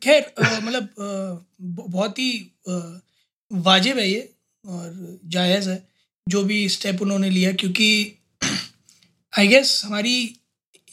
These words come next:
कुछ एपिसोड्स पहले भी ये बात हुई है और कई बार हमने एपिसोड्स में ये चीज़ बात की भी है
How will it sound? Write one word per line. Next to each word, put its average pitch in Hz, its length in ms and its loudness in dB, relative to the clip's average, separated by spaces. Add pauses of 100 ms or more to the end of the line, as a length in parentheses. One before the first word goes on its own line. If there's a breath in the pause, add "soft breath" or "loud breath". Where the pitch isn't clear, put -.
कुछ 202 400 -2
एपिसोड्स 214 420 0
पहले 202 320 2
भी 220 160 0
ये 214 60 4
बात 190 320 0
हुई 190 140 0
है 196 100 0
और 190 60 -4
कई 180 160 4
बार 196 140 2
हमने 190 180 0
एपिसोड्स 190 460 -2
में 202 120 2
ये 190 100 2
चीज़ 196 200 0
बात 185 280 2
की 196 140 2
भी 202 140 4
है 196 240 2